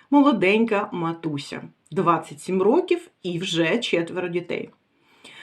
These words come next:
Вона до мене прийшла в пригніченому стані і з величезним почуттям провини за те, що вона, як мама,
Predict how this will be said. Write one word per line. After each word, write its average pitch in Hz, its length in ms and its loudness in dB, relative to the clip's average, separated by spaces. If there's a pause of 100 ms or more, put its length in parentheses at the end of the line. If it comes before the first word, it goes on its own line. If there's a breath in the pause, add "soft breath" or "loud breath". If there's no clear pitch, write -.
(520 soft breath)
Вона 233 340 8
до 262 120 8
мене 233 200 10
прийшла 214 500 2
в - 140 -2
пригніченому 226 760 4
стані 190 680 -2 (320)
і 294 260 6
з 330 200 2
величезним 226 1040 6
почуттям 202 680 0
провини 165 760 -2 (400)
за 185 240 2
те, 170 400 -2
що - 340 2
вона, 254 540 6
як 165 320 -4
мама, 220 400 0